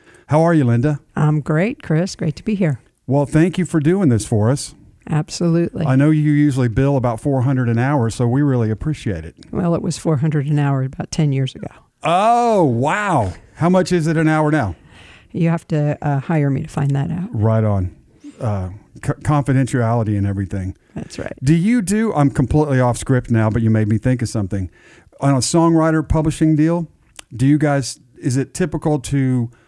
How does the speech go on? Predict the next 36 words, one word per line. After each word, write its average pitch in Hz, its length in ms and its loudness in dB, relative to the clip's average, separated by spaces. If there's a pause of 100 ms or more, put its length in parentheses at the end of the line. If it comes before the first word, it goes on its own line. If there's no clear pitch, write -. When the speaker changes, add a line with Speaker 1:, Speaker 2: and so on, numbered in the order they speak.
(220)
Speaker 1:
have 135 160 0
a 117 60 0
fixed - 460 -8
price 160 460 -4
based 143 480 -4
on 135 160 0
it 113 120 -6
being 131 220 -2
an 117 100 -2
ordinary 143 600 2
deal, 135 300 0
or 123 240 -2
do 113 100 -2
you 113 80 0
do 113 200 -2
it 104 80 -6
by 104 160 -4
the 92 160 -4
hour, 87 360 -10
or 131 240 0
all 123 260 0
of 98 80 -2
the 104 120 -2
above? 85 360 -8 (680)
Speaker 2:
There's 185 300 0
no 185 120 2
such - 260 -4
thing 170 180 0
as 156 120 0
an 170 80 -2
ordinary 143 440 0
deal, - 400 -6 (260)
Speaker 1:
Okay. 107 260 -2
Speaker 2:
first 143 380 -6
and 151 140 -2
foremost. 143 680 -4